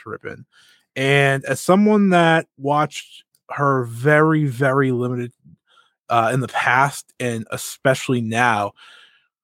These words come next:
she kinda feels just, like,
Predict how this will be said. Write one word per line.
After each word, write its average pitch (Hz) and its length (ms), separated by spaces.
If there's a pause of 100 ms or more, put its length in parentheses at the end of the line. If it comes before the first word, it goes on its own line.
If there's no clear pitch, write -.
(500)
she - 180
kinda 208 320
feels 196 680 (340)
just, - 400
like, 180 420